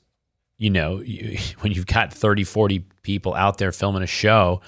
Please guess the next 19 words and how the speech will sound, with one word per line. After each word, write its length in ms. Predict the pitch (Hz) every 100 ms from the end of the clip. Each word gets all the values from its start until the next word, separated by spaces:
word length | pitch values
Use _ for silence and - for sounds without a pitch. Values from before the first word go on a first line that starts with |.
| - - - -
and 240 | 92 92 85
something 580 | 117 101 - 98 90 -
interesting 600 | 113 98 95 - 95 85
or 80 | 85
dramatic 760 | - 92 90 98 101 90 - - - - _ _
or 240 | 87 90
stressful 640 | 90 - 110 104 101 - 95
or, 480 | 90 82 85 82 -
you 140 | 92
know, 80 | 65
whatever 800 | 85 92 104 107 123 82 69 - 95
unfolds, 880 | 87 - - 110 139 - 110 - - _ _ _ _ _ _ _ _
having 240 | - 120 165
to 80 | 175
kinda 240 | 190 147 - _
confront 680 | - 113 - 113 123 - -
some 200 | - 131
of 80 | 127
these 380 | 127 117 -